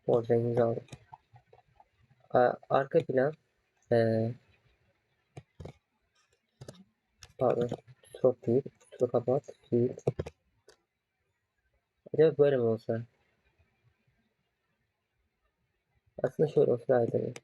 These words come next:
Evet, burası beyaz olur. Aynen, burası daha iyi tabii. Şimdi,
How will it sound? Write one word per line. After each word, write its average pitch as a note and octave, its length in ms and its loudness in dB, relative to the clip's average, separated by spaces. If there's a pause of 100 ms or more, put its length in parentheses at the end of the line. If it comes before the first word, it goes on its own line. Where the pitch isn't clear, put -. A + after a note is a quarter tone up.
(2750)
Evet, C3+ 180 0
burası B2+ 300 0
beyaz A#2+ 220 2
olur. A2+ 240 -4 (2750)
Aynen, - 260 0
burası B2+ 320 2
daha A#2 180 4
iyi A2+ 120 -6
tabii. B2 240 -8 (1500)
Şimdi, B2 400 0